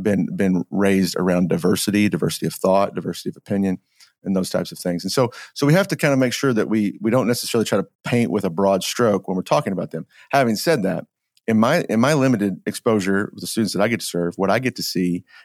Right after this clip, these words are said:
is a stu-, is a, is a generation of students or a group of students that are coming in eyes wide open, and they really, really, really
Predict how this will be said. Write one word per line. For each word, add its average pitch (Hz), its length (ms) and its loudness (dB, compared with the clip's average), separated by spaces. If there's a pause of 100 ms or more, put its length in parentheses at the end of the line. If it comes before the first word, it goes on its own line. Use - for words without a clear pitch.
(140)
is 104 160 0
a 92 40 0
stu-, - 280 0
is 95 180 2
a, 98 140 2
is 98 160 0
a 90 40 2
generation 123 680 0
of 131 100 -2
students 92 540 -2 (360)
or 98 120 0
a 92 40 -4
group 113 240 0
of 120 120 -2
students 92 480 0 (280)
that 107 140 2
are 98 80 0
coming 113 320 2
in 95 400 2 (400)
eyes 101 300 2
wide 98 240 2
open, 85 400 -4 (160)
and 101 160 2
they 101 140 4
really, 110 640 2
really, 98 480 2
really 90 640 2